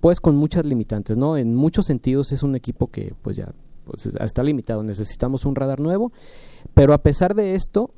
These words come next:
pues, nos sigue funcionando, ¿no? A pesar de, de las limitantes que tiene, todavía podemos ver Ciudad Guzmán, podemos ver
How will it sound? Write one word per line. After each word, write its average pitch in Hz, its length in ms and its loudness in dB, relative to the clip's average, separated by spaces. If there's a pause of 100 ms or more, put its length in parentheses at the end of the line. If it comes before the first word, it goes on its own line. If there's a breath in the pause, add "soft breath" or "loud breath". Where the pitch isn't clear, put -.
(180)
pues, 123 180 6
nos 127 120 -2
sigue 143 220 0
funcionando, 110 600 0
¿no? 151 160 0
A 175 60 -2
pesar 147 360 0
de, 156 260 0
de 117 160 -2
las 113 140 -2
limitantes 113 540 0
que 139 120 -2
tiene, 175 400 -2 (400 soft breath)
todavía 143 320 6
podemos 139 360 2
ver 131 120 -4
Ciudad 120 280 -2
Guzmán, 135 540 -2
podemos 127 480 0
ver 127 340 0